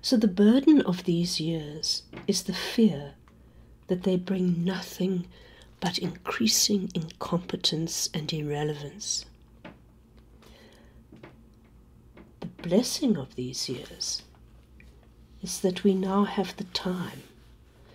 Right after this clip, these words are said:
the time to learn the things we have always wanted to learn. We now have the time to grow,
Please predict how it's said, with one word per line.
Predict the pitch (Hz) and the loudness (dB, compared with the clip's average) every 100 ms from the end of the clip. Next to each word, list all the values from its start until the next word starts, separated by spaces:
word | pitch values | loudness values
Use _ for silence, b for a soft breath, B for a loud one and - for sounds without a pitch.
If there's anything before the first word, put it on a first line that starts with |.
| b b - | b b -8
the | |
time | 185 - - 202 202 208 208 | -4 -4 0 2 4 4 4
to | 196 | 2
learn | 180 185 185 208 220 220 | 2 2 4 8 10 8
the | |
things | 220 - 156 156 165 - | 6 2 0 0 -2 -2
we | |
have | 180 180 - | -2 -2 -4
always | - 170 175 175 175 180 | -2 0 0 0 0 -2
wanted | 160 156 180 175 180 | -4 -2 -2 -4 -6
to | - - 160 | -8 -6 -6
learn. | 135 143 127 131 - _ - - - - - - - - - B B B | -6 -8 -10 -12 -18 _ -20 -20 -20 -20 -20 -20 -20 -20 -20 B B B
We | 208 190 | 0 4
now | 180 180 196 | 4 4 4
have | 214 233 - | 4 2 0
the | 233 | -6
time | - - 165 165 156 | -4 -2 -2 -2 -4
to | - 175 | -6 -8
grow, | - 185 175 175 135 | -6 -6 -4 -4 -6